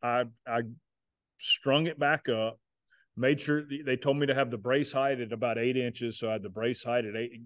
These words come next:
eight inches. Um, and I had some old arrows they gave me, and they were flying funky, right? I, I was working on my form real close, and they were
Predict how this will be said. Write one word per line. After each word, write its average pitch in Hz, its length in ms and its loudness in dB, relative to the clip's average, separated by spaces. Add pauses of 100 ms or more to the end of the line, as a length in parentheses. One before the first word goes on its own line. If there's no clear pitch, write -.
(120)
eight 123 180 0
inches. 117 540 -6 (500)
Um, 110 580 -2 (480)
and 123 160 0
I 120 60 2
had 139 220 4
some 131 280 -4
old 135 220 6
arrows 143 320 4
they 120 120 -2
gave 113 240 -2
me, 120 100 -4
and 120 100 -2
they 127 60 2
were 113 140 0
flying 135 580 -2 (180)
funky, 117 460 -2 (160)
right? 117 280 0
I, 117 200 0
I 117 80 0
was 110 200 0
working 127 300 0
on 127 100 0
my 117 100 -2
form 127 520 0
real 120 160 2
close, 120 600 0
and 110 80 -8
they 113 80 -2
were 110 200 -2